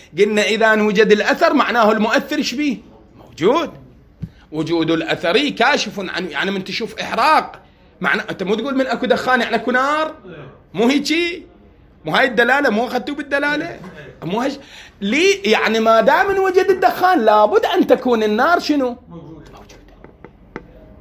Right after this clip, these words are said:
Speaker 1: تلازم أكو بينات. وكذلك متى وجدت النار لابد أن يكون الإحراق أيضًا شنو؟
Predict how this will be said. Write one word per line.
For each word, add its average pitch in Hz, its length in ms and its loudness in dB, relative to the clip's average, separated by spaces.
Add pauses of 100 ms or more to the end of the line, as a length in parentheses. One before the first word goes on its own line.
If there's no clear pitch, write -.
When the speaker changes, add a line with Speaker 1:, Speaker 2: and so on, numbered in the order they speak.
(760)
Speaker 1:
تلازم 311 440 2
أكو 311 160 -2
بينات. 135 280 -8 (500)
وكذلك 247 760 2
متى 240 320 4
وجدت 370 480 2
النار 285 580 2 (680)
لابد 180 360 0
أن 160 120 -4
يكون 156 300 -2
الإحراق 175 540 -2
أيضًا 220 260 -2
شنو؟ 185 340 -10